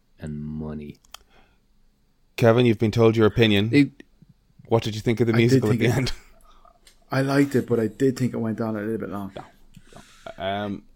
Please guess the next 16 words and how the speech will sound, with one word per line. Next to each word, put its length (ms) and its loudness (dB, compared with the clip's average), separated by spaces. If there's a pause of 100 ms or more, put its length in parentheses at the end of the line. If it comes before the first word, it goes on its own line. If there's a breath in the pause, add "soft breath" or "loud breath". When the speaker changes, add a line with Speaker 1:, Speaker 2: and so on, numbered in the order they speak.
(140)
Speaker 1:
You 120 10
know 80 12
what? 140 10
Like, 160 6 (580)
they, 260 8
they 80 8
could 120 8
have 80 8
redeemed 400 10
it 120 6
for 100 0
me 220 4
if 260 -6
they 80 -2
had 300 -6
cut 280 -4